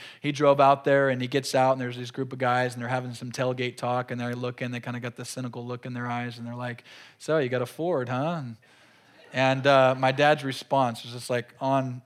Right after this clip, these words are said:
on spot. He just looked at him and he said, "You know what? I can wreck 'em all." <laughs> Ford, Chevy,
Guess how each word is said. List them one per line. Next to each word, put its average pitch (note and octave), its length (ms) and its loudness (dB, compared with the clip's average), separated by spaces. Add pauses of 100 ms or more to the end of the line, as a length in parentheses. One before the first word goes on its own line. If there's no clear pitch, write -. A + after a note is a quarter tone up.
(120)
on C3 240 -2
spot. B2 480 -2
He A#2+ 60 -10
just A#2+ 160 -12
looked B2+ 220 -4
at B2+ 100 2
him B2+ 60 0
and B2 100 -6
he A#2 60 -8
said, A#2+ 340 -8 (360)
"You C3+ 60 -12
know C3 100 -6
what? C#3 440 0 (280)
I C3+ 120 -4
can C3+ 120 -6
wreck B2+ 220 -6
'em B2 100 -6
all." A#2 380 -6 (840)
<laughs> F#3 440 0 (1300)
Ford, F#3 380 8 (240)
Chevy, F#3 480 6